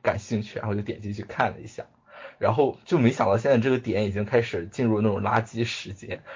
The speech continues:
然后就开始念，念小说，什么今天晴天什么之类的，念得特别的文艺，然后就开始放歌，哎呀，真的是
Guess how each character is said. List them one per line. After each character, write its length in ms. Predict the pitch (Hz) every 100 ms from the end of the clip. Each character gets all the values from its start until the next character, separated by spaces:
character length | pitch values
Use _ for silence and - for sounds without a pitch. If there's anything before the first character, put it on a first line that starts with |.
| -
然 140 | 107
后 60 | 107
就 120 | 117
开 220 | 110 131
始 160 | 110 98
念， 400 | 110 123 107 101
念 220 | 120 127
小 200 | 117 117
说， 240 | 110 - 101
什 120 | 104
么 120 | 104 113
今 180 | - 135
天 440 | 139 127 135 165
晴 300 | - - 107
天 320 | 110 - 135 131
什 160 | -
么 80 | 107
之 140 | 104
类 80 | 110
的， 100 | 110 - -
念 160 | - 135
得 80 | 131
特 280 | - 370 135
别 120 | 101
的 100 | 104
文 260 | 98 92
艺， 300 | 101 104 107 104 - -
然 140 | 110
后 260 | 113 104 -
就 100 | -
开 120 | 117 131
始 80 |
放 260 | 95 117 98
歌， 240 | 98 98
哎 220 | 101 107 104
呀， 60 | 101
真 220 | - 120
的 80 | 120
是 400 | 117 104 107 -